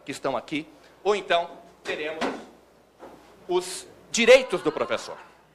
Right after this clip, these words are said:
Os direitos do professor. E quais são os direitos do professor? O professor poderá, é o contrário. Eu fiz exatamente, eu redigi, eu redigi este cartaz para mostrar o quão impositivas,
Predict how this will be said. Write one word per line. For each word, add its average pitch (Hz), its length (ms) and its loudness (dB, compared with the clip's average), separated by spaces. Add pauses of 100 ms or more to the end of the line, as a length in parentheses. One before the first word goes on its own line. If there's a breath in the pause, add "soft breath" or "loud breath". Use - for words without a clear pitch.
(160)
Os 190 140 -2
direitos 202 340 4
do 156 80 -8
professor. - 440 -12 (300 soft breath)
E 202 80 -6
quais 254 280 6
são 208 340 2
os 175 120 -8
direitos 170 340 -4
do 156 100 -10
professor? 135 500 -12 (480)
O 214 80 -6
professor 214 580 2
poderá, 214 760 4
é 220 60 -2
o - 40 -2
contrário. - 440 -8 (460)
Eu 190 80 -6
fiz 240 180 -6
exatamente, 208 640 -2
eu 190 60 -4
redigi, 202 600 0
eu 135 120 2
redigi 196 380 2
este 175 220 -2
cartaz 135 500 4 (300 soft breath)
para 208 200 10
mostrar 202 680 6
o 233 120 2
quão 269 540 8 (140)
impositivas, 240 1200 2